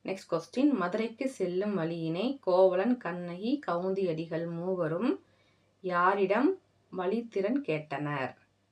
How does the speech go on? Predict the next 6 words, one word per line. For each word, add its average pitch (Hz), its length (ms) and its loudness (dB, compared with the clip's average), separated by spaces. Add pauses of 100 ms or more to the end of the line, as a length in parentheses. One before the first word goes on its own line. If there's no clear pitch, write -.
(1080)
ஆன்சர், 247 420 0 (280)
மாங்காட்டு 208 600 2 (280)
மரியோன். 156 500 0 (680)
கோவலன், 214 520 4 (100)
கண்ணகி, 190 460 0 (160)
கவுந்தியடிகள் 185 720 0